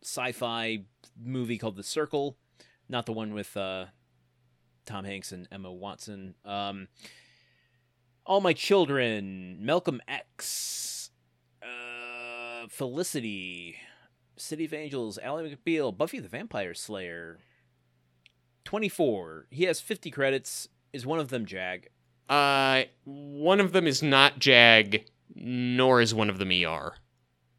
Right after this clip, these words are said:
Speaker 1: Eh. One of them is Jag, one of them is not E R.
Speaker 2: Okay, well, we, I, I think the buzzer should only be used for E R, but that's fine. The Jag game is a new thing.
Speaker 1: <laughs> Um, lastly, we have the receptionist at the physical therapist's office.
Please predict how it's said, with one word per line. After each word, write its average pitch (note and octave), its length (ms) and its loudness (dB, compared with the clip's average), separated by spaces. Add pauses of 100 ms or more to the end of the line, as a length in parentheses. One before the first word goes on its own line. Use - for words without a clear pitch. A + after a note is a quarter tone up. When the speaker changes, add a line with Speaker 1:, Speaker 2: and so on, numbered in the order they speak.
(120)
Speaker 1:
Eh. D#3+ 320 8 (200)
One F3 180 6
of G3 80 6
them F#3+ 200 4
is G3+ 180 6
Jag, E3+ 340 8
one D3 160 2
of C#3 100 0
them C3+ 140 0
is A2+ 160 0
not G#2+ 220 -2
E F#2+ 120 -10
R. D2 280 -12
Speaker 2:
Okay, G#3+ 260 8
well, G3 300 6
we, A3 160 6
I, F#3 100 12
I G#3 180 8
think A3 300 0
the F#3+ 80 8
buzzer D#3+ 300 8
should C#3+ 160 2
only C3+ 180 2
be A2+ 80 0
used G#2+ 300 2
for A2 120 -4
E G#2+ 160 -4
R, E2+ 200 -2
but A2 160 0
that's B2 240 6
fine. G2 220 0
The A#2+ 80 0
Jag F#3 340 12
game B2+ 240 10
is G#2+ 140 0
a G#2 40 -2
new G2+ 180 0
thing. E2 360 -8 (720)
Speaker 1:
<laughs> - 80 -4 (800)
Um, C#3+ 320 2 (320)
lastly, D#3+ 720 4
we D3 160 2
have E3+ 260 4
the D3 120 2
receptionist D3+ 720 0
at D3 220 2
the D#3+ 100 -2
physical C3+ 360 0
therapist's C#3 440 2
office. C3 560 2